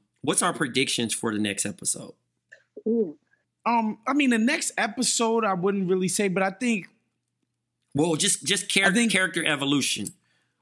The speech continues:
Speaker 1: Are Molly,
Speaker 3: Yeah, I
Speaker 1: are, are
Speaker 3: think
Speaker 1: Molly and Issa
Speaker 3: I think
Speaker 1: still friends after this?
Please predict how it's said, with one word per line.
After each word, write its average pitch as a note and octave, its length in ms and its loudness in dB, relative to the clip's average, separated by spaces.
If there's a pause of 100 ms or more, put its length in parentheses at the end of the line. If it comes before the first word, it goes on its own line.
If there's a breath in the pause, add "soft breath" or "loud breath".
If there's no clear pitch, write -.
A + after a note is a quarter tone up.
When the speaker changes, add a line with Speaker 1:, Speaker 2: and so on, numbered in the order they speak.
(100)
Speaker 1:
Are D#3+ 200 2
Molly, D#3+ 420 2
Speaker 3:
Yeah, F3+ 120 4
I F#3 40 6
Speaker 1:
are, F3 80 6
are - 40 -6
Speaker 3:
think C#4 200 2
Speaker 1:
Molly D#3+ 280 2
and - 120 -2
Issa D3+ 120 2
Speaker 3:
I - 20 -2
think F#3+ 120 0
Speaker 1:
still C#3 140 0
friends A#2 340 -2
after - 260 -10
this? - 320 -14